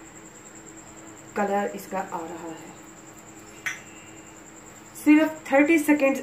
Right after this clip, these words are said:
इसको मैं ढकूंगी ताकि हमारी हरी मिर्चें और हरे धनिए का जो वो टेस्ट है वो हमारी कढ़ाई में आ जाए, और फिर हम इसको सर्व करेंगे। थर्टी सेकेंड्स हो गए हैं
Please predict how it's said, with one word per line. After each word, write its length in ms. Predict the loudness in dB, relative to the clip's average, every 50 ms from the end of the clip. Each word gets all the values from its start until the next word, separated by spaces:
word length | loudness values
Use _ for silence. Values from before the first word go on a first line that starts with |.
| -6
इसको 220 | -6 -4 -2 -2 0
मैं 160 | 0 0 0
ढकूंगी 460 | 0 -2 0 0 0 4 4 4 4 4 2 -4 -10 -18 -20 -20 -20 -20 -20 -20 -20 -20 -20 -20 -20 -20 -20 -20 -20 -20 -20 -20 -20 -20 -18 -4 0
ताकि 440 | 0 2 2 2 2 2 2 2 0
हमारी 400 | 0 0 0 4 4 6 6 4 2
हरी 220 | 2 0 0 0 0
मिर्चें 440 | 0 -2 -2 -2 -2 -2 0 0
और 180 | 0 0 0 0
हरे 240 | 0 0 0 0 0
धनिए 360 | -2 -4 -6 -2 0 0 0 0
का 120 | 0 0
जो 120 | 0 0 0
वो 80 | -2 -2 0 4
टेस्ट 320 | 4 4 4 4 2 -2
है 220 | -2 0 0 0 0 -2 -6 -8
वो 100 | -6 -4
हमारी 240 | -2 -2 0 -2 0
कढ़ाई 400 | 0 0 0 2 2 2 2 0
में 260 | 0 -4 -4 -4 -4
आ 140 | -4 -4 -4
जाए, 240 | -4 -4 -6 -8 -8 -12 -18 -20 -20 -20 -20 -20 -20 -20 -20 -20 -20 -20 -14 -10 -10
और 80 | -8
फिर 220 | -6 -2 -2 0 0
हम 120 | 0 -2
इसको 320 | -4 -4 -2 0 0 0 0
सर्व 300 | -2 -4 -4 -4 -4 -4 -6
करेंगे। 340 | -6 -6 -4 -4 -6 -8 -10 -12 -14 -20 -20 -20 -20 -20 -20 -20 -20 -20 -20 -20 -20 -20 -20 -20 -20 -20 -20 -20 -20 -20 -20 -20 -20 -20 -20 -20 _ -20 -20 -12
थर्टी 300 | -4 0 0 2 2 2
सेकेंड्स 500 | 0 0 0 -2 -2 -4 -6 -8 -8 -6 -4
हो 100 | -2 -2
गए 100 | 0 -2
हैं 320 | -2 -2 -2 -4 -4 -4